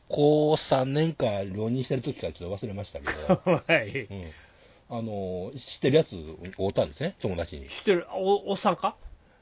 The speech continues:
Speaker 1: あの、僕と同じ年のね。
Speaker 2: あ、おっさんな。
Speaker 1: あの、ど-、同級生。
Speaker 2: あ、お、おっさん、おっさん。はい、はい、はい。
Speaker 1: で、彼が、
Speaker 2: うん。
Speaker 1: あの、女の子連れて歩いてたんですよ。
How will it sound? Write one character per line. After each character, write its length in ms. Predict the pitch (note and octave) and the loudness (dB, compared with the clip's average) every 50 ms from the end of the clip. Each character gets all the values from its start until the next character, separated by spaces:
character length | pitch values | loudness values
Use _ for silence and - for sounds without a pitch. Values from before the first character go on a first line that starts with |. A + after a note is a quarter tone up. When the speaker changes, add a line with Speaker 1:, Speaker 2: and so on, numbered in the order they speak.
| _ _ _ _ _ _ _ _ | _ _ _ _ _ _ _ _
Speaker 1:
あ 120 | - A#2+ A2 | 2 2 2
の、 80 | G#2 | 4
僕 180 | G2 G#2 - - | 2 0 -2 0
と 140 | - G2 E2+ | -2 -2 -2
同 100 | E2 E2 | -2 -4
じ 60 | D2+ | -6
年 220 | - E2 - - | -6 -10 -10 -10
の 80 | C#2+ C2 | -14 -12
ね。 160 | D2 A2+ E3+ - | -12 -12 -10 -2
Speaker 2:
あ、 120 | - E3+ | 2 2
お 100 | D3 C#3+ | 2 2
っ 40 | D3+ | 0
さ 180 | - - D#3+ D#3 | 0 0 0 0
ん 40 | D#3+ | 0
な。 60 | G3+ | -2
Speaker 1:
あ 40 | - | -2
の、 60 | D3 B2 | 2 6
ど-、 180 | C3+ C#3 D#3 - | 6 6 6 8
同 200 | A#2+ C#3 C#3 C3 | 8 8 8 8
級 160 | - B2+ G2+ | 6 0 -2
生。 200 | - F#2+ D#2 C#2+ - | -2 -6 -8 0 8
Speaker 2:
あ、 220 | A#3 B3+ A#3+ G#3 | 10 12 12 12
お、 360 | F3 D#3 D3+ C#3+ C#3 C3+ C3 C#3 | 12 10 8 4 2 0 0 -2
お 40 | |
っ 20 | C#3 | -4
さ 140 | - - B2 | -4 -6 -6
ん、 160 | A2 G2+ G2 | -6 -6 -8
お 40 | G2+ | -10
っ 20 | |
さ 140 | - - G2+ | -10 -10 -10
ん。 80 | F2 - | -12 -8
は 160 | - C#3 A#2+ | -6 -6 -6
い、 20 | |
は 60 | G#2+ - | -6 -6
い、 20 | |
は 320 | F#2+ F2+ - - - - - _ _ - - - F#3 F#3 | -10 -12 -14 -16 -16 -18 -20 _ _ -14 -10 -8 -6 0
い。 40 | |
Speaker 1:
で、 560 | G#3 G3 G3 F#3+ F#3+ F#3 F3 F3 F3 E3+ D#3+ - _ _ _ _ | 2 2 2 2 0 0 0 0 0 -2 -4 -6 _ _ _ _
彼 280 | - F#3 F3+ D#3 A#2+ G2 | 2 4 4 4 2 0
が、 320 | F#2+ B2+ A#2 G2 F2 D#2+ - _ - | 2 2 2 2 0 -4 -6 _ -4
Speaker 2:
う 40 | D#3 | -4
ん。 140 | C#3+ A#2 | -2 -2
Speaker 1:
あ 100 | G2+ F#2 | -4 -4
の、 960 | F2+ F#2 F2 E2 E2 E2 E2 D#2+ D#2+ D#2 D#2 D#2 D#2 D2+ D2+ D2+ D2+ - - - | -6 -6 -8 -10 -10 -10 -10 -10 -10 -10 -10 -12 -12 -12 -12 -12 -12 -12 -6 -4
女 160 | F3 F3+ E3+ | 0 0 0
の 60 | C3+ | 0
子 100 | - - - | -2 -6 -8
連 100 | A2 F#2+ | -8 -6
れ 40 | E2+ | -6
て 80 | - D#2+ | -4 -6
歩 100 | D#2 D#2 | -6 -6
い 40 | |
て 100 | - - | -8 -10
た 60 | F#2+ D#2 | -12 -12
ん 40 | |
で 60 | D#2 - | -12 -14
す 80 | - | -16
よ。 80 | - | -18